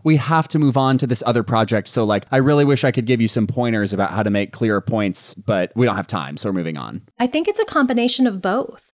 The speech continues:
Speaker 2: I think you have a lot of teachers that fall into that category of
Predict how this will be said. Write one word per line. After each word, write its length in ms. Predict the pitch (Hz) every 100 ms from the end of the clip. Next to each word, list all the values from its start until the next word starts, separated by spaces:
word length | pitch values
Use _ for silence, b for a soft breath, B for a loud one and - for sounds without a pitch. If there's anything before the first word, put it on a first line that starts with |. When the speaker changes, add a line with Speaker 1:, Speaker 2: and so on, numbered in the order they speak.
| -
Speaker 2:
I 100 | 226
think 280 | 233 269 277
you 80 | 320
have 180 | 320 302
a 60 |
lot 240 | 240 196 233
of 80 |
teachers 480 | 247 208 - 208 202
that 160 | 190 -
fall 240 | 202 196
into 160 | 208 202
that 220 | 175 -
category 840 | - 190 208 196 190 185 180 180 -
of 280 | 165 160